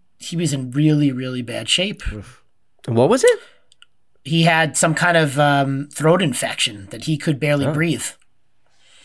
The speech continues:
Speaker 2: Wow.
Speaker 1: Yeah. Um, and, and then last but not least, I don't know if you guys saw this, but, uh, Sports Illustrated today, every year they do their top one hundred players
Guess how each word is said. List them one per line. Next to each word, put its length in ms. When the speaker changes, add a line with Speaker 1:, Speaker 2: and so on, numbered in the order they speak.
Speaker 2:
Wow. 160
Speaker 1:
Yeah. 180
Um, 480
and, 200
and 180
then 280
last 420
but 180
not 340
least, 680
I 80
don't 120
know 60
if 100
you 100
guys 220
saw 140
this, 380
but, 520
uh, 100
Sports 320
Illustrated 420
today, 440
every 180
year 120
they 100
do 120
their 140
top 320
one 160
hundred 460
players 600